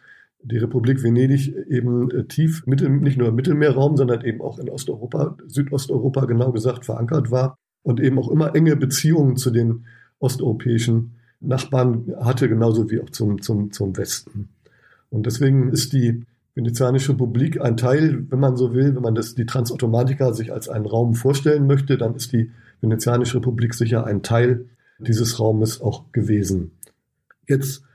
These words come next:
kann ich noch erzählen, wo ich mich gerade befinde. Ich befinde mich gerade im Deutschen Studienzentrum in Venedig. Das ist untergebracht in einem alten Palast am Canal Grande.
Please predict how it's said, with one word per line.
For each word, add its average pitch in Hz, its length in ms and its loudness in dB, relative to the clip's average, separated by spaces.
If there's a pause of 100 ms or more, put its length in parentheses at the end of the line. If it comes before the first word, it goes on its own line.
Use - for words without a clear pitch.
(120)
kann 127 160 0
ich 117 80 0
noch 135 160 2
erzählen, 135 440 2
wo 127 120 4
ich 127 100 -4
mich 131 140 0
gerade 120 260 2
befinde. 143 540 0
Ich 110 120 -8
befinde 135 340 0
mich 120 180 -4
gerade 123 360 0 (140)
im 110 140 -10
Deutschen 113 280 -2
Studienzentrum 135 800 2
in 113 140 -2
Venedig. 110 540 -2 (480)
Das - 180 -4
ist - 160 -4
untergebracht 127 560 2
in 131 120 2
einem 113 240 0
alten 117 240 -6
Palast 110 400 -2
am 110 140 -4
Canal 104 320 -2
Grande. 143 480 0